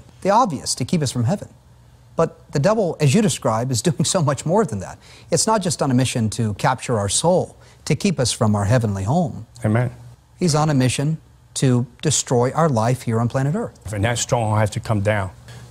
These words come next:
Speaker 2: Doubt, unbelief, fear, oppression, depression. There's Christians right now s-, taking so much medication. There's Christians today cutting themselves.
Speaker 1: Hmm.
Speaker 2: Why, why is that? I mean, I mean, it, to me, boggles my mind. The, the, we serve a mighty God.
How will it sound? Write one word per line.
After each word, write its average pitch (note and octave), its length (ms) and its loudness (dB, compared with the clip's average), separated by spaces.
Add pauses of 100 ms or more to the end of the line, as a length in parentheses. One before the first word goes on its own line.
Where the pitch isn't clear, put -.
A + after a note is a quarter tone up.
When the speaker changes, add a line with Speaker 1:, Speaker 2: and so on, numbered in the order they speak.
(140)
Speaker 2:
Doubt, A#2+ 400 0
unbelief, A#2 600 0 (120)
fear, A#2+ 560 -2 (180)
oppression, B2+ 600 -2 (100)
depression. A#2 540 -2 (340)
There's D3 160 0
Christians C3 400 0
right A#2+ 120 2
now A#2+ 180 0
s-, - 180 -8 (240)
taking A#2+ 240 0
so A#2+ 160 2
much A#2+ 180 2
medication. A#2+ 640 0 (180)
There's F3 180 0
Christians D3 380 -2
today C#3 280 0
cutting D#3 340 -2
themselves. G#2+ 500 -4 (160)
Speaker 1:
Hmm. B2 120 -6 (120)
Speaker 2:
Why, D#3 140 2
why C#3+ 220 0
is F3 180 2
that? - 240 -4 (180)
I B2+ 40 0
mean, B2+ 340 0
I C3+ 40 0
mean, B2+ 440 -2 (460)
it, C#3+ 300 -6
to C#3 80 2
me, E3 160 6
boggles D3 540 0
my B2 80 0
mind. C3+ 480 0
The, B2 100 -4
the, C3 180 -6
we C#3 220 2
serve C#3+ 220 0
a C3 40 2
mighty C3 280 0
God. C3+ 340 -2